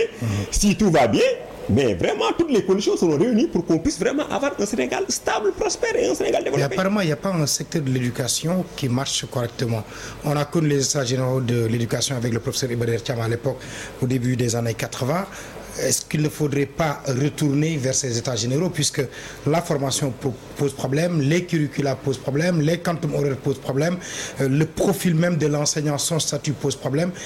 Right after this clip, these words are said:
Speaker 1: les rémunérations posent problème. Finalement, qu'est-ce qui marche dans le secteur ?
Speaker 2: Rien ne marche, très bien. C'est un secteur qui est en crise, en crise permanente.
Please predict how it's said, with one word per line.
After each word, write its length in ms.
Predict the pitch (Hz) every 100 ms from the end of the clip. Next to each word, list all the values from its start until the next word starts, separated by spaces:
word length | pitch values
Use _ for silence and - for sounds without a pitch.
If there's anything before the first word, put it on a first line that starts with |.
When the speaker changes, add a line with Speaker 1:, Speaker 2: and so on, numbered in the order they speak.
| - -
Speaker 1:
les 280 | 135 143 190
rémunérations 640 | 196 175 165 151 139 156 135
posent 220 | 147 127
problème. 380 | - 147 185 185 - -
Finalement, 420 | - 156 151 185 202
qu'est-ce 180 | - -
qui 80 | 139
marche 220 | 160 -
dans 80 | 139
le 80 |
secteur ? 340 | 127 156 214 180 - -
Speaker 2:
Rien 240 | 104 131 453
ne 60 |
marche, 380 | - 508 - -
très 180 | - -
bien. 160 | 349 440 - -
C'est 200 | - -
un 100 | 113
secteur 260 | - - 359
qui 120 | 196
est 100 | -
en 140 | 208 247
crise, 420 | 214 208 226 - - - -
en 120 | 147 135
crise 260 | 165 202
permanente. 580 | - 214 226 190 180 -